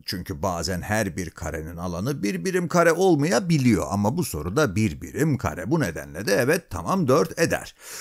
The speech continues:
Bu alanda dördün yarısı kadardır, öyle değil mi? Kare olsaydı dört olacaktı ama bu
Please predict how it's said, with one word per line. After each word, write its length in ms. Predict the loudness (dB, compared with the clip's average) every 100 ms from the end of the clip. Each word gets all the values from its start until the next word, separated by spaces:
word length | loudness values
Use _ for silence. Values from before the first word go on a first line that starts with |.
| -14 -16 -6
Bu 280 | 4 4 6
alanda 600 | 4 4 2 4 4 6
dördün 440 | 6 6 4 2
yarısı 460 | 4 4 6 2 0
kadardır, 480 | -2 0 0 -2 -4
öyle 320 | 0 0 0
değil 140 | 0
mi? 120 | 0 0
Kare 340 | 2 2 2
olsaydı 600 | -6 -10 -10 -6 -4 4
dört 260 | 4 4 0
olacaktı 500 | -4 -6 -10 -10 -8
ama 400 | -6 -6 -6 2
bu 220 | 6 6